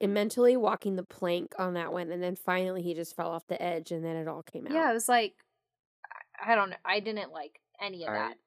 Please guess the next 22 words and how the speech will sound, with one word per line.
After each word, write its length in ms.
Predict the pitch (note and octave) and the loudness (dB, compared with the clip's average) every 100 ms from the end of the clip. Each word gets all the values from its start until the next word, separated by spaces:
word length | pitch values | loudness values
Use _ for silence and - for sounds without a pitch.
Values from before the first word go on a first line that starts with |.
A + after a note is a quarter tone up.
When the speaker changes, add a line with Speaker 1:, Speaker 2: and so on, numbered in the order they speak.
| _ - | _ 0
Speaker 2:
'Cause 120 | C#4 | 4
Speaker 3:
I 20 | |
Speaker 2:
she 120 | - | 6
didn't 240 | G4+ A4+ - | 6 4 2
pressure 340 | D4 D#4 D4+ | 0 2 -2
him. 200 | A#3 G3 | -4 -4
She 140 | - C4 | -6 -4
wasn't, 260 | C4 D4+ C4 | -4 -4 -6
like, 180 | A3+ | -8
trying 260 | - A#3+ A3+ | -8 -8 -8
to 60 | A3+ | -6
figure 280 | A#3+ A3 G#3 | -6 -2 -2
out 160 | - - | -4 -6
who 160 | A3+ | -2
is 280 | A3 B3 - | 0 0 -2
it. 320 | B3+ A#3 A#3+ _ _ _ _ | -4 -4 -8 _ _ _ _
He 260 | - C#4+ C#4+ | -2 2 2
just 300 | D4 - - | 2 -2 -8
couldn't 440 | - B3+ B3+ C4 | 0 0 0 -6
keep 300 | - A#3 A3+ _ A3+ - | -10 -10 -10 _ _ -10
just, 320 | G#3 F#3+ - | -6 -4 -2
like, 300 | G3 E3+ _ | -4 -4 _